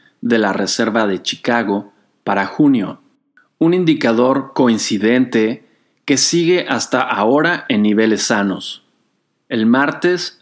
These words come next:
tendremos los índices de precios residenciales para el mes de mayo, la confianza del consumidor según el Conference Board para el mes de julio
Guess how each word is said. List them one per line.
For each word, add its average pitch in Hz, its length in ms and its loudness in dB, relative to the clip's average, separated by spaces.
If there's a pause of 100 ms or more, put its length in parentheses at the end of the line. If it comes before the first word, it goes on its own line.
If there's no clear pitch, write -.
(120)
tendremos 139 460 4
los 113 360 -2
índices 143 720 2
de 104 100 2
precios 117 440 0
residenciales 107 1080 -2 (280)
para 107 280 0
el 104 80 2
mes 107 260 0
de 110 100 2
mayo, 117 440 0 (760)
la 120 200 -2
confianza 143 840 2
del 113 200 0
consumidor 101 960 -2
según 117 380 0
el 98 180 -2
Conference 110 580 -2
Board 123 360 0 (420)
para 104 200 0
el 101 80 0
mes 107 240 0
de 101 120 0
julio 113 600 0